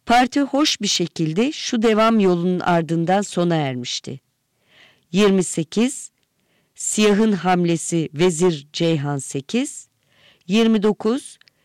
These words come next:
vezir E dört, kale E sekiz. Otuz, kale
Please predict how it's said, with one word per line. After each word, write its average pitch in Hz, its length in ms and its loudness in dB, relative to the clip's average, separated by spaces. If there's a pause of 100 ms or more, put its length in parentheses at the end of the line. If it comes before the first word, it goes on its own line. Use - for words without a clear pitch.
(180)
vezir 233 560 0 (380)
E 180 300 4
dört, 220 460 -2 (600)
kale 220 320 4
E 165 260 0
sekiz. - 720 -6 (800)
Otuz, 277 600 -2 (440)
kale 285 420 2